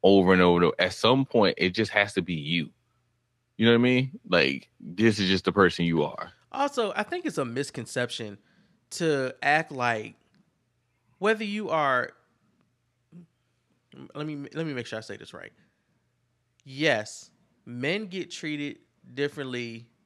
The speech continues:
Speaker 2: majority-wise in all industries than women. White men especially get treated better, exponentially better than black women in these industries and get paid more for doing less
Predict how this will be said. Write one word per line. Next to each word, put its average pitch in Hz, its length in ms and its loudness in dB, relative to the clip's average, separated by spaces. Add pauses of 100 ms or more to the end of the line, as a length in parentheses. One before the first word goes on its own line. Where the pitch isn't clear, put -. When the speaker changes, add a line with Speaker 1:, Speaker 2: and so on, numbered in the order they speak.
Speaker 2:
majority-wise 113 1080 -6 (380)
in 139 160 -4
all 156 320 2
industries 120 720 -10 (500)
than 120 260 -6
women. 98 280 -14 (1200)
White 165 280 0
men 147 340 -6 (360)
especially 175 640 -6
get 143 200 -10
treated 120 400 -10
better, 123 420 -4 (1200)
exponentially 160 840 -4
better 117 400 -4 (460)
than 131 160 -4
black 117 380 -6
women - 220 -18 (380)
in 143 140 -8
these 123 200 -12
industries 98 480 -16 (140)
and 180 220 -4
get 165 160 -10
paid 170 340 -8
more 185 340 -8
for 170 140 -14
doing 151 340 -8
less 147 440 -6